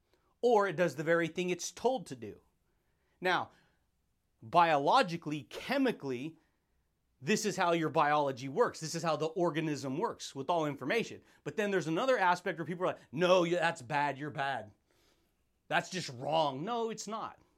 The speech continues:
They just haven't upgraded their perception to a higher understanding. So they've never unlocked this type of information,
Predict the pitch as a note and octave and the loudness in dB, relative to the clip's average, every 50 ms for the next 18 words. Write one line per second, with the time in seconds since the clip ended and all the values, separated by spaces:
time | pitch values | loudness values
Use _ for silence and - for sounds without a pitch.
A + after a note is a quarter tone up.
0 | _ - F3+ F#3 D#3+ G3 F3 - G3+ G3 F3+ F#3 E3 - - _ _ - _ _ | _ -2 -2 -2 -2 -4 -2 0 0 0 0 0 -4 -8 -12 _ _ -20 _ _
1 | - A3 A3 D#3+ C#3+ E3 F3 E3 D#3 D#3+ D3+ D3 E3 D#3+ D#3+ - D3 - - F#3+ | -4 -4 -4 -4 -4 -2 -2 0 0 -2 -4 -4 -4 -6 -6 -8 -10 -6 -4 -4
2 | F#3+ F3+ - D#3+ C#3+ C#3 - D3+ D3 C#3 B2+ D#3+ D#3+ D#3 D3+ C#3+ D3 C#3+ C#3+ B2+ | -4 -4 -6 -10 -12 -10 -8 -6 -4 -2 0 0 0 0 0 -2 -4 -4 -6 -6
3 | A#2 - - - E3 D#3+ C#3+ A2 G2 F2 - _ _ _ - - E3+ D#3+ F3+ F3 | -10 -10 -8 -6 -6 -4 -6 -6 -10 -16 -20 _ _ _ -10 -6 -4 -2 0 0
4 | D#3+ D3+ F3 E3+ D#3+ D#3+ D#3+ D#3+ F3+ E3 D#3 C#3+ C3+ C3 D#3+ G#3 A3 F#3 - - | 0 0 -2 -2 -2 -4 -6 -4 -4 -4 -4 -4 0 2 2 2 2 0 -2 -8
5 | D#3 C#3 - - D#3+ D3 C#3 - C#3+ B2 C3 C3+ A#2+ - B2 B2+ F#3 A#3 G3+ - | -10 -10 -8 -6 -6 -6 -6 -8 -8 -8 -8 -8 -8 -8 -4 -2 -2 -2 -2 -4
6 | C#3 C3+ | -6 -8